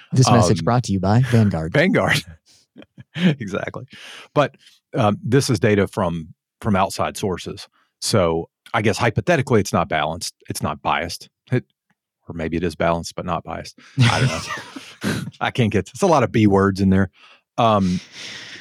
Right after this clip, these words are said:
Speaker 2: you
Speaker 1: Oh,
Speaker 2: know,
Speaker 1: we're,
Speaker 2: the
Speaker 1: we're firing on all engines today, all
Speaker 2: Yeah.
Speaker 1: cylinders, rather.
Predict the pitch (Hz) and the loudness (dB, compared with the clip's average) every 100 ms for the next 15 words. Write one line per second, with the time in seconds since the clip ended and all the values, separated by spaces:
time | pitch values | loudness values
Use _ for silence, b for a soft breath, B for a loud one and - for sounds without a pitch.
0 | B - 196 156 151 160 147 160 160 165 | B 2 4 6 6 6 6 4 2 2
1 | 143 120 120 147 147 117 113 113 110 - | 2 2 2 2 2 2 2 2 0 2
2 | 107 127 113 104 110 123 139 120 113 107 | 0 2 2 2 0 2 2 4 4 4
3 | 107 101 101 | 4 4 4